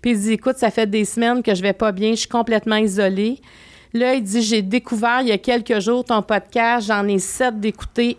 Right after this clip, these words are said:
Merci, j'ai l'impression de sortir de chez moi, de me servir de mon cerveau. Merci, merci, merci. » Puis ça, c'est, tu sais, quand on reçoit des messages comme ça, tu te dis, « Wow, tu sais, on est en train d'aider quelqu'un. » Puis je me souviens, Debbie Lynch White parlait de, tu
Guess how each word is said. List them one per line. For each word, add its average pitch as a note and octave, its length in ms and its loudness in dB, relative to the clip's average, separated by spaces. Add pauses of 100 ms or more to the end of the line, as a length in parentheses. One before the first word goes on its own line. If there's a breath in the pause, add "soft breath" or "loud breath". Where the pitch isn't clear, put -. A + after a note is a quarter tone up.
Merci, A3 640 0
j'ai A3 140 2
l'impression G#3+ 600 0
de G#3 140 0
sortir A3+ 420 0
de G3+ 160 0
chez G#3 220 0
moi, G#3+ 360 2
de G3+ 140 0
me F#3+ 60 2
servir G3+ 320 0
de G#3 100 0
mon G3 160 0
cerveau. F#3+ 500 -2 (320 loud breath)
Merci, B3 680 0
merci, A3 340 0
merci. » G#3+ 320 -2
Puis - 160 -12
ça, D4 160 0
c'est, G#3+ 240 -4
tu - 60 -14 (400 loud breath)
sais, D4 140 -4
quand B3 200 2
on G#3+ 60 2
reçoit C4+ 260 0
des C4 100 -2
messages A3 460 -2
comme F#3 220 -4
ça, B3+ 520 -2 (500 loud breath)
tu A3 120 -6
te G3 40 -2
dis, « F#3 260 -4
Wow, G#3 580 0
tu - 60 -14
sais, B3+ 160 -4
on G3+ 120 2
est G3+ 100 -4
en G3+ 140 4
train B3 260 -2
d'aider G#3+ 340 0
quelqu'un. » A3+ 560 0
Puis G3+ 200 -6
je G3 80 -2
me G3+ 60 2
souviens, B3+ 180 0
Debbie A3 300 0
Lynch G3+ 280 -2
White A#3+ 260 0
parlait A3 460 0
de, G3 220 2
tu F3+ 60 -4